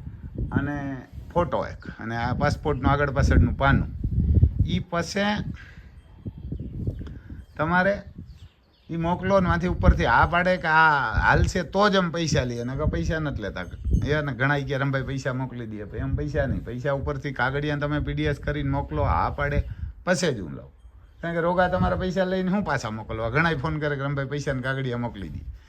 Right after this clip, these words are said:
એમ નહીં, તમારે જાવું હોય તો જ પી ડી એસ મોકલજો, રોગી ન મોકલતા. અને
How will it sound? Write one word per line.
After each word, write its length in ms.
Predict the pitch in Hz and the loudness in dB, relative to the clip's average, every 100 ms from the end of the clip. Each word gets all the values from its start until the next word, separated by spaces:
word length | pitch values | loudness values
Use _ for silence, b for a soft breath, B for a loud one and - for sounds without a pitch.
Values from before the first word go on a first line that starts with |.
| b b 151 | b b 0
એમ 180 | 185 190 | 2 4
નહીં, 200 | 185 135 | 2 0
તમારે 300 | 147 160 160 | -2 0 0
જાવું 400 | 98 101 165 196 | 2 2 2 4
હોય 140 | 202 | 2
તો 140 | 185 208 | 2 0
જ 40 | |
પી 180 | 165 202 | -2 -2
ડી 100 | 196 | 0
એસ 180 | 202 190 | 0 0
મોકલજો, 480 | 196 196 202 190 160 | 0 0 0 2 4
રોગી 340 | 170 190 214 | 4 4 4
ન 80 | 165 | 4
મોકલતા. 520 | 95 76 - - - - - b b b b b b b - - - | 0 -6 -8 -10 -12 -18 -20 b b b b b b b -20 -16 -10
અને 580 | 131 160 156 135 101 | -6 -4 -4 -6 -8